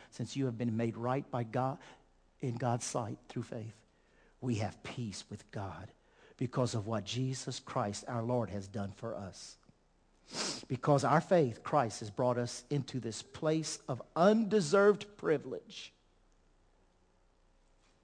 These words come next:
He's brought us into this place of undeserved privilege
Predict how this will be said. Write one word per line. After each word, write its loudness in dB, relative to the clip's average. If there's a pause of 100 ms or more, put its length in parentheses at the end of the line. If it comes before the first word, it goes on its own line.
(680)
He's -20
brought 4
us 0
into -6
this -8
place -4
of -6 (100)
undeserved -4
privilege -14